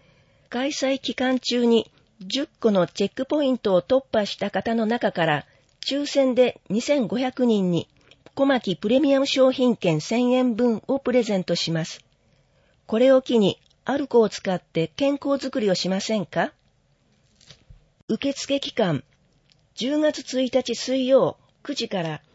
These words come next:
十月二十六日日曜二十三時五十九分。受付期間中にアプリ内で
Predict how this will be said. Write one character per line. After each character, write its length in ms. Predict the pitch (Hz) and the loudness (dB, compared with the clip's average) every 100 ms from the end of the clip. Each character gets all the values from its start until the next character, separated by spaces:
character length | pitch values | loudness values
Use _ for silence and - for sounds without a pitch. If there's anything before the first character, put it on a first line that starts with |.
| _ | _
十 240 | 151 196 294 | -8 -4 2
月 260 | 294 277 | 0 2
二 160 | 262 277 | 2 2
十 220 | 202 196 | 2 2
六 220 | 180 175 | 0 0
日 400 | 190 185 - 175 - | 0 0 -2 -8 -2
日 320 | 185 196 247 | -4 -2 0
曜 280 | 240 202 143 - _ _ _ | 2 2 -2 -6 _ _ _
二 160 | 277 | -2
十 220 | 311 247 214 | 0 0 0
三 300 | - 240 202 | -2 -2 -2
時 200 | 165 - | -4 -2
五 120 | 170 | -2
十 240 | 196 277 269 | -2 -2 -2
九 280 | 269 254 | -2 -2
分。 320 | 202 175 143 120 _ _ _ _ _ _ _ _ | -2 -4 -6 -6 _ _ _ _ _ _ _ _
受 220 | - - 277 | -6 -2 -4
付 260 | - 269 | -2 -4
期 120 | 277 | -4
間 220 | - 262 269 | -2 0 0
中 260 | - 254 | -2 2
に 240 | 247 233 - _ | 4 2 0 _
ア 100 | 190 | -6
プ 140 | - | -4
リ 100 | 269 | -2
内 220 | 247 208 170 | 0 0 0
で 260 | 160 - | -2 -2